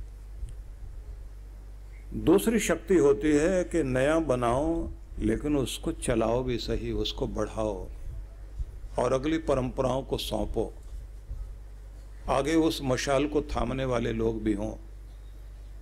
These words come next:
बनाना भी आए, प्रबंधन करना भी आए, व्यवस्था बनानी आए, नियम कानून के साथ उनका पालन कराना भी आए। तो ये दूसरी शक्ति है, पालन कराना,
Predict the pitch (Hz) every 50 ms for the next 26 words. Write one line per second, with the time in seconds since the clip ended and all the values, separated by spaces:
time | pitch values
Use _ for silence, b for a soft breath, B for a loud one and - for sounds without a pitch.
0 | - - - - - - - - - - - - - 113 110 127 135 143 147 156
1 | 165 175 185 196 190 170 175 185 175 160 165 180 185 180 - - 147 147 131 147
2 | 151 151 151 151 151 175 180 - 156 143 139 139 143 143 139 135 131 143 135 131
3 | 135 143 143 135 117 101 113 113 123 123 - - - - 151 123 123 123 123 123
4 | 127 127 127 127 123 113 113 117 127 131 131 131 127 113 110 113 120 131 135 135
5 | - - 123 120 120 120 123 131 135 139 135 120 - 113 107 - - 113 110 117
6 | 127 117 - - - - - 123 113 113 110 123 120 107 - - - 104 107 113
7 | 117 117 117 - 117 107 110 110 110 113 113 110 113 113 110 107 107 110 113 -
8 | - - - - - - - - - - - - - - - - - - - -
9 | - - - - - - - - - - - - - - - - - - - -
10 | - 127 127 139 135 117 113 131 151 147 151 156 160 147 - - 113 - - -
11 | 113 101 92 95 92 101 - - - - - - - - - - - - - -
12 | - - - - - - - - - - - - - 113 120 131 147 151 151 147
13 | 151 147 139 143 143 139 139 143 147